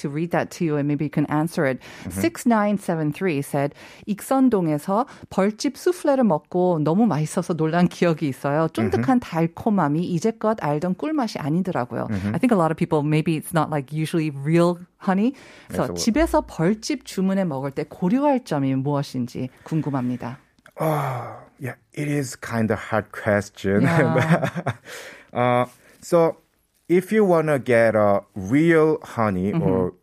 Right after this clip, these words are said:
Speaker 2: high quality honey, actually you need to consider the price.
Speaker 1: Of course.
Speaker 2: I mean,
Speaker 1: You
Speaker 2: yeah.
Speaker 1: get what you pay for, right?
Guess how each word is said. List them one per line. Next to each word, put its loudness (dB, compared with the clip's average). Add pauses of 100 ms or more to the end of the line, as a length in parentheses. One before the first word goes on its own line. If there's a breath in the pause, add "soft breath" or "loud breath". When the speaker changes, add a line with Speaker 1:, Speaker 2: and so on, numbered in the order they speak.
(160)
Speaker 2:
high -2
quality -2
honey, -4 (520 soft breath)
actually -2
you 0
need 0
to -20
consider 0
the -6
price. -12
Speaker 1:
Of -8
course. -4
Speaker 2:
I -6
mean, -6
Speaker 1:
You -2
Speaker 2:
yeah. 2
Speaker 1:
get 2
what -6
you -6
pay -4
for, -6
right? 0